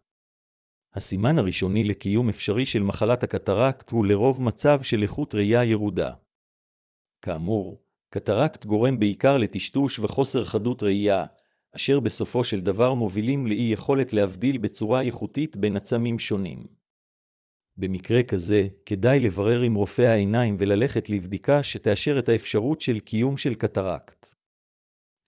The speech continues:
לאלה שהגיעו לגילאי ארבעים. קטרקט מזוהה ברוב המקרים עם גילאי ארבעים.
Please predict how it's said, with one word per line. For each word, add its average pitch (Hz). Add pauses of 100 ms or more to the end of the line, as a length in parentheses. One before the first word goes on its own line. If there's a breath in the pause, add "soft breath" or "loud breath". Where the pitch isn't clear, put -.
לאלה 104
שהגיעו 101
לגילאי 104
ארבעים. 85 (1000)
קטרקט 104
מזוהה 98
ברוב 110
המקרים 120
עם 123
גילאי 104
ארבעים. 90